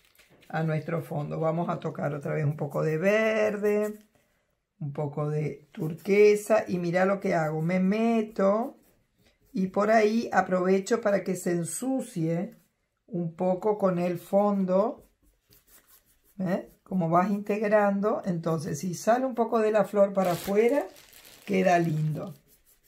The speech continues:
¿Mm? Todo ahí, ¿ves? Aprovecho y voy como manchando. Acá un poquito menos.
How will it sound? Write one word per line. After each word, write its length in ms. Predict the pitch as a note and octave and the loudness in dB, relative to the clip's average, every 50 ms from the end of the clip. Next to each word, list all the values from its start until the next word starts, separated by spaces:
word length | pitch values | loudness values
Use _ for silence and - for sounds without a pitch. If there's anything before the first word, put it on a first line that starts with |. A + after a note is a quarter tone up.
| _ _ _ _ _ _ _ _ _ _ _ _ _ _ _ _ _ _ _ - _ _ - | _ _ _ _ _ _ _ _ _ _ _ _ _ _ _ _ _ _ _ -20 _ _ -10
¿Mm? 220 | F#3+ F#3 A3+ F4 G4 - _ _ _ - - | -8 -8 -8 -8 -10 -16 _ _ _ -20 -10
Todo 420 | - - - - G4+ G#4 F#4+ D#4+ | -6 -4 -4 -4 -4 -4 -2 -2
ahí, 160 | F#3+ F3 E3+ | -2 -2 -2
¿ves? 320 | F3 F#3 G3 F4+ - - _ - - | -4 -4 -4 -6 -6 -12 _ -16 -8
Aprovecho 1000 | - E3 - - F3 E3+ F3+ G3+ C4 D4 C#4+ - - - G3 G3+ A3+ D#4 F4 - - _ | -8 -8 -4 -2 -2 -2 0 0 -2 -2 -4 -6 -8 -4 -2 -2 -2 -2 -6 -10 -20 _
y 160 | - A3 F#3 | -6 -6 -6
voy 320 | F3+ F3+ E3+ E3+ F3 F#3+ F#3+ | -2 -2 -2 0 0 -2 -2
como 440 | - G#3+ G#3 G3+ G3+ A3 A3+ A3+ - - _ _ _ - _ _ _ _ - | -4 -4 -2 -2 0 -2 -4 -6 -10 -20 _ _ _ -20 _ _ _ _ -6
manchando. 840 | F#3 F#3 F#3 F3 E3+ - - - D#3+ D#3+ D#3 D#3+ D#3+ D#3+ - - | -2 -2 0 -2 -2 -4 -4 -4 -4 -4 -4 -6 -10 -10 -10 -6
Acá 300 | - F3 D#3 D3 - F3+ | -4 -4 -4 -4 -4 -4
un 140 | D#3+ D#3+ D#3+ | -4 -4 -2
poquito 720 | E3 F#3+ F#3+ F#3+ - B3 B3+ C4 B3+ B3 - - A#3+ A#3 A3+ | -2 -2 -4 -4 -4 -4 -2 -2 -2 -4 -4 -2 0 0 0
menos. 960 | G#3 F#3 F3+ F3+ F#3+ F#3+ F#3+ F#3+ F#3 G3 A3 B3+ F4+ F#4+ - - - _ | 0 -2 0 0 2 2 2 2 0 0 -2 -4 -6 -8 -12 -20 -20 _